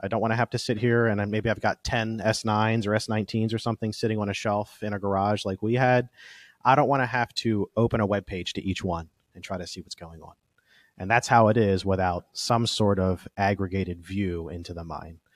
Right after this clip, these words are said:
So you're opening each one. It's like checking, checking ten cell phones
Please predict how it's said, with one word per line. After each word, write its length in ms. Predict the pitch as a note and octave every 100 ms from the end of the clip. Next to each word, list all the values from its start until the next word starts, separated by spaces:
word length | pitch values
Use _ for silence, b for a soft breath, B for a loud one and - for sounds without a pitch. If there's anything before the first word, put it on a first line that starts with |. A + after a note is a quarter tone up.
| b b
So 120 | - F2+
you're 200 | F2 -
opening 440 | G#2 A2 A#2+ A#2
each 200 | A2+ A2+
one. 300 | A#2+ A2 G#2+
It's 220 | G#2 G#2+ B2+
like 180 | A#2
checking, 640 | - C3+ - B2+ A#2 A2+ -
checking 360 | - A#2+ A2+ G#2+
ten 260 | A2+ G2
cell 240 | F#2 F#2 F2
phones 480 | F#2 E2 D#2 -